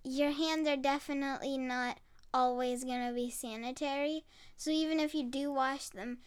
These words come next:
you can still touch stuff and get dog poop on your hands. That doesn't mean you have to necessarily wash your hands right then and there,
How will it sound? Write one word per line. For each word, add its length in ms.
you 200
can 200
still 340
touch 600
stuff 420
and 200
get 220
dog 280
poop 200
on 160
your 140
hands. 300
That 180
doesn't 300
mean 260
you 80
have 140
to 100
necessarily 1000
wash 380
your 100
hands 340
right 220
then 160
and 180
there, 260